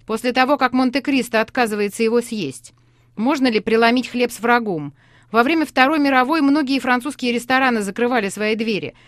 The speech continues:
чтобы не кормить оккупантов. Не все, конечно. Закрывали те, кто не думал о продолжении профессии, о передаче знаний, не хотели видеть в своем заведении тех, кого считали врагами, вот и закрывали.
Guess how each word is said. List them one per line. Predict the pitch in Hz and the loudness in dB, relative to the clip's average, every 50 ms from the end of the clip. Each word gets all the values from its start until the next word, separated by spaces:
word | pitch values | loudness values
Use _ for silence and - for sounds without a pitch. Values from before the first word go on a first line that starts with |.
| _ _ _ | _ _ _
чтобы | - - 262 226 269 | -8 -6 -2 -2 0
не | 262 269 | 0 0
кормить | 262 269 269 277 269 269 247 240 | 2 2 0 2 2 0 0 -2
оккупантов. | 226 - - 240 - 220 175 147 120 - 98 - _ _ _ _ _ _ _ _ - | -4 -4 -4 -2 -2 -2 -2 -2 -6 -10 -16 -18 _ _ _ _ _ _ _ _ -6
Не | 220 247 262 | -4 -2 -2
все, | - - 294 | -2 -2 -4
конечно. | 269 - 202 190 196 165 143 - - 127 113 _ _ _ _ - | -2 0 0 -2 -2 -4 -6 -8 -10 -12 -14 _ _ _ _ -14
Закрывали | 185 208 226 - 285 302 339 339 277 247 | -12 -10 -4 -2 0 2 2 2 0 -2
те, | - - 302 320 311 - | -4 -2 0 0 0 -2
кто | - - - 285 | -4 -4 0 0
не | 269 254 | 2 2
думал | 233 202 254 294 277 269 240 | 2 0 0 2 2 2 2
о | 220 | 2
продолжении | - 226 - 190 185 190 175 185 190 185 180 175 | 0 0 0 0 -2 -2 -2 -4 -4 -4 -4 -4
профессии, | - 180 180 190 - 320 339 302 - - 269 240 | -2 -2 -2 -2 0 -2 -2 -2 -2 -2 0 0
о | 214 | 0
передаче | 202 214 185 185 175 190 180 180 - 190 175 | 0 -2 -4 -2 -2 -2 -4 -4 -4 -8 -4
знаний, | 180 220 262 294 294 285 277 269 - - - - - | -2 0 0 2 2 2 0 -2 -2 -6 -18 -10 -4
не | 233 269 | -4 -2
хотели | - 320 311 - 349 359 311 302 | 2 2 0 2 2 0 0 0
видеть | 254 277 226 233 226 | 0 -2 -2 -4 -6
в | - | -4
своем | - 240 240 240 233 | 0 0 2 2 0
заведении | 208 240 247 262 233 262 233 220 214 | -2 -2 -4 -2 -2 -2 0 -2 -2
тех, | 208 - 247 233 240 | -2 0 -2 0 0
кого | - 226 214 208 | 0 -2 -2 0
считали | 196 - - 220 - 220 190 175 | -2 -4 -4 -4 -2 -2 -2 -2
врагами, | 175 190 196 202 202 185 170 151 147 139 - - | -2 -2 -2 -2 0 0 -2 -2 -2 -6 -10 -10
вот | 165 214 277 262 | -6 -4 -4 -2
и | 285 | -2
закрывали. | 240 226 - 208 196 180 160 151 143 135 127 - | -4 -2 -2 -2 -4 -2 -2 -2 -4 -4 -6 -12